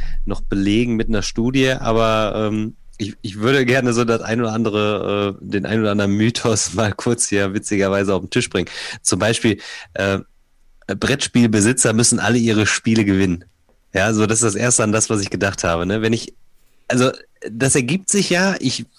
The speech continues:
treffe mich dann schon mal mit Leuten, mit, die wenig spielen und, äh, jetzt habe ich letztens auch in der Schule, wo wir einen Fortbildungstag haben, habe ich so ein bisschen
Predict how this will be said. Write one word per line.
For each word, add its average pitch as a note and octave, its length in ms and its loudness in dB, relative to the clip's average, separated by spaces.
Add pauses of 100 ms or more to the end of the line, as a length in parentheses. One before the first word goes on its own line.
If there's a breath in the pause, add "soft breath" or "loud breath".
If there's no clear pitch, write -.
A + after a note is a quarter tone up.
treffe D#3+ 280 -2
mich C#3+ 200 2
dann C#3 160 0
schon C#3 160 0
mal C3+ 120 2
mit B2+ 200 -2
Leuten, A#2+ 440 2
mit, A2 220 -2
die F#2 580 -6
wenig D#3 360 2
spielen D3+ 560 0 (500 loud breath)
und, G#2+ 420 0
äh, G#2 140 0
jetzt G2+ 220 2
habe A#2 100 2
ich G#2 60 -2
letztens A#2 280 0
auch A#2+ 120 0
in A2 80 2
der G2+ 100 2
Schule, C3+ 220 2
wo G#2+ 140 2
wir G2+ 40 2
einen G2 80 0
Fortbildungstag A#2 720 0
haben, A2+ 140 0
habe A2 100 0
ich G#2 60 -6
so G#2+ 60 -4
ein G2 60 -8
bisschen A2 580 -2